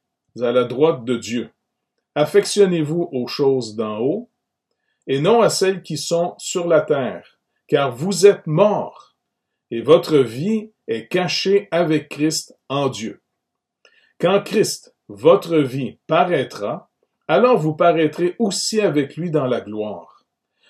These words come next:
Faites donc mourir les membres qui sont sur la terre. L'impudicité, l'impureté, les passions, les mauvais désirs, la cupidité qui est une idolâtrie.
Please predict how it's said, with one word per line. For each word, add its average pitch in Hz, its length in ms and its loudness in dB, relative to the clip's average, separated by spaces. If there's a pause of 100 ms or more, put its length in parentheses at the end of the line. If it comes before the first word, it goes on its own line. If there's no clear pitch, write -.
(120)
Faites 175 540 0
donc 196 360 2
mourir 151 600 2
les 123 160 0
membres 139 500 -2
qui 123 140 -12
sont 127 200 -4
sur 127 220 -6
la 113 140 0
terre. - 560 -12 (480)
L'impudicité, 127 1160 -6 (260)
l'impureté, 151 920 -2
les 113 140 -6
passions, 165 600 -2
les 110 120 -6
mauvais 113 260 -4
désirs, 165 760 -4 (360)
la 185 160 0
cupidité 160 1080 -6
qui - 80 -10
est 117 160 -10
une 131 120 -8
idolâtrie. 127 600 -4